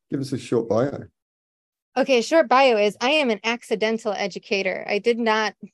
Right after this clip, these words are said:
Speaker 2: mean to, to get into education. I graduated from university and was, um, really lucky. No, I wasn't lucky. I worked hard for it. I got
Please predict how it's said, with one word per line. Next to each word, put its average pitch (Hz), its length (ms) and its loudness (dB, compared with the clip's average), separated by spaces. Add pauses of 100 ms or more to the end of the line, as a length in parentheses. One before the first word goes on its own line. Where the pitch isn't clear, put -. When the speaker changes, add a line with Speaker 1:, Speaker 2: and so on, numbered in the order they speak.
(220)
Speaker 2:
mean 208 500 -2
to, 196 420 -4 (240)
to 320 140 -2
get 240 180 4
into 247 340 0
education. 220 880 -2
I 202 360 -2
graduated 240 560 0
from 214 200 -4
university 214 840 -4 (380)
and 196 320 -2
was, 190 640 -4
um, 196 420 -4 (540)
really 269 260 4
lucky. 202 300 0
No, 262 120 0
I 320 40 2
wasn't 320 320 2
lucky. 202 420 -4
I 202 60 -4
worked 269 220 -2
hard 214 220 0
for 202 160 -8
it. 202 200 -2
I 220 100 0
got 220 320 -2